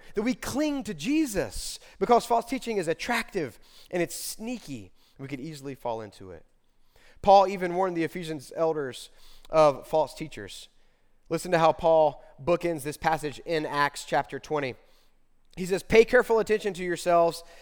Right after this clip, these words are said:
and to all the flock in which the Holy Spirit has made you overseers, to care for the church of God, which he obtained with his own blood. I know that after my departure, fierce wolves will come in among you, not sparing the flock.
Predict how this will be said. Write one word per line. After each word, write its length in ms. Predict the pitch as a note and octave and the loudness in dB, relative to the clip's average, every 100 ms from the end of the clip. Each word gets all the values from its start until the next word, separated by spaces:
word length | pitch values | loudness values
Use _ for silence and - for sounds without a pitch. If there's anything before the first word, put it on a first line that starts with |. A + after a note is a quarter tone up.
| - | -2
and 100 | F#3 | 2
to 100 | G#3+ | 6
all 180 | F#3+ G3+ | 8 8
the 80 | F#3+ | 6
flock 400 | - E3 D3 D3 | 2 4 4 2
in 80 | E3 | -4
which 160 | F3 | -4
the 120 | F3 | -2
Holy 180 | E3 F#3 | -2 -2
Spirit 320 | E3 E3 E3+ | -2 -2 0
has 120 | D3+ C#3+ | 0 -2
made 220 | D#3+ D3 | -4 -4
you 160 | D3 | -4
overseers, 640 | C#3+ C#3+ C#3 C3+ B2+ A#2 - - _ - | -4 -4 -8 -10 -10 -10 -14 -20 _ -8
to 140 | F3 | -4
care 340 | - - G3+ A3 | -2 0 2 2
for 160 | - | -2
the 80 | G3+ | -4
church 320 | G3 G3 F#3 | -4 -6 -6
of 140 | F3+ C#3+ | -8 -4
God, 340 | C#3 A#2+ A#2 - _ - | 0 0 0 -6 _ -6
which 220 | E3+ - | -6 -2
he 80 | F3 | -2
obtained 560 | C#3 E3 D#3 C3+ A2+ - _ _ - | -2 0 0 -2 -8 -18 _ _ -6
with 180 | D3+ D3+ | -2 0
his 180 | D#3 C3 | -2 -4
own 160 | B2 | -4
blood. 380 | A#2 B2 G#2 - - - _ - | -4 -4 -4 -6 -20 -20 _ -2
I 160 | - F3+ | 6 6
know 300 | F3 G3 G3+ | 8 6 6
that 120 | F#3 | 4
after 360 | D3+ E3 - G3+ | 6 6 6 2
my 160 | F3 | 2
departure, 800 | E3+ E3 - F3 D#3+ - D3+ B2+ - - - | 2 0 0 0 0 -4 -8 -8 -16 -20 -8
fierce 300 | G#3+ G#3+ - | -2 -2 -4
wolves 420 | E3 F#3 F#3+ D3+ | -2 0 0 -2
will 80 | D#3+ | -8
come 320 | - F#3 E3+ | -2 0 0
in 220 | E3 E3+ | 0 0
among 300 | D#3+ D#3 D#3+ | 2 0 -2
you, 180 | C3+ C3+ | -6 -6
not 320 | C3 D#3+ A3 | 2 2 2
sparing 400 | - - G3 F3+ | -2 -6 -2 -2
the 80 | D#3+ | -4
flock. 500 | - E3 D#3 A#2 - | -2 2 2 0 -10